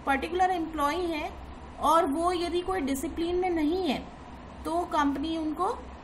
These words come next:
warn करती थी। तो ये हम पांच interview हैं। यदि इस पांच interview का detail में आपको देखना है तो मेरा जो last lecture है interview and types of interview, आप उसको पहले देखिए, उसके बाद selection interview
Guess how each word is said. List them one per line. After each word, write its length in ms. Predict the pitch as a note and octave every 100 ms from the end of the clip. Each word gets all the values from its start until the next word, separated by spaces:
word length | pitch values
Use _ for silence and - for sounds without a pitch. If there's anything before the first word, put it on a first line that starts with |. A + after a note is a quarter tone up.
| - -
warn 360 | A#3 C#4+ E4+ G4+
करती 340 | G4+ G4 F#4
थी। 140 | F4+ A#4 - - - - -
तो 60 |
ये 240 | D#4 E4+ G4
हम 140 | G4 G4 -
पांच 320 | C#4 D#4+ -
interview 540 | F4+ E4+ F#4 E4 E4+
हैं। 140 | E4 G4+ - - - - - -
यदि 240 | C4+ C#4 F#4+ G4+
इस 120 | G4+ -
पांच 300 | D4 C#4+ D#4
interview 480 | F4 D#4 E4 D#4+ D#4+
का 160 | D4+ F4
detail 520 | A#3+ B3+ A#3+ C#4+ D#4
में 120 | D#4+
आपको 260 | E4 - D#4+
देखना 320 | C#4+ C4+ D4+
है 160 | D#4 D#4
तो 80 | D4+
मेरा 260 | C#4 C#4
जो 140 | D#4 D#4+
last 560 | C#4 A3+ C#4 - -
lecture 440 | D4 C4 - D#4+ D#4
है 160 | D#4+ G4 - - - - - B3
interview 520 | B3+ D4 D4+ C#4 F4 F4
and 140 | E4 -
types 300 | A#3 A#3+ -
of 140 | D#4
interview, 480 | D#4 C#4 D4 C#4 F4 D#4
आप 240 | B3+ C4
उसको 220 | D4 F4+
पहले 380 | F4 C4 C4 D4
देखिए, 420 | D4+ - E4+ F4+ - - - - - D4+
उसके 320 | D4+ G4 G4
बाद 240 | F4 F4
selection 480 | - C#4 C#4 - E4+
interview 500 | D4 C4+ C#4 C#4 C#4